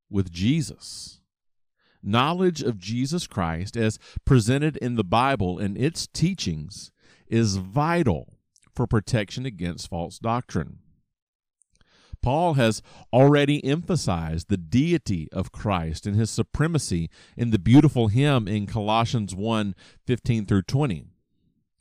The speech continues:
Now, through the Holy Spirit, he helps the Colossians discern the danger that exists in their midst.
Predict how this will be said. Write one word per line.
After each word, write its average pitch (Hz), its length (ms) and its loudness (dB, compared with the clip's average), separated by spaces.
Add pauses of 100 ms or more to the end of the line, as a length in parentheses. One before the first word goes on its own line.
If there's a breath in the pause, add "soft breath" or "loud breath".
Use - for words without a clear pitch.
(180)
Now, 104 680 -4 (340 soft breath)
through 147 140 8
the 127 100 4
Holy 120 300 0
Spirit, - 680 -4 (340 soft breath)
he 165 240 0
helps 147 280 4
the 123 100 -2
Colossians 101 960 -2
discern 135 640 -2
the 143 120 -2
danger 95 680 -2
that 92 160 -2
exists 92 640 -4 (100)
in 117 220 -2
their 123 240 0
midst. - 680 -6